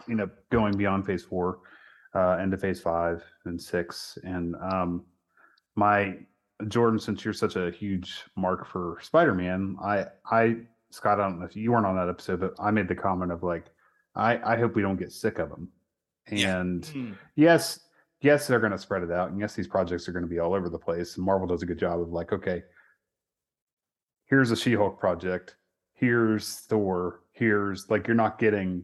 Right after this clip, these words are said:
Speaker 1: Thor, Thor, Thor, or She-Hulk, She-Hulk, She-Hulk, or Spider-Man, Spider-Man, Spider-Man. Like,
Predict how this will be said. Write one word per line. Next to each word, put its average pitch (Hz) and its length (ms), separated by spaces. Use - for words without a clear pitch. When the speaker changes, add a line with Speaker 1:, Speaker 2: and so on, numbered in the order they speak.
Speaker 1:
Thor, 101 220
Thor, 90 220
Thor, 90 540
or 87 220
She-Hulk, 95 360
She-Hulk, 92 300
She-Hulk, 85 520
or 87 600
Spider-Man, 95 400
Spider-Man, 87 340
Spider-Man. 85 400
Like, 98 240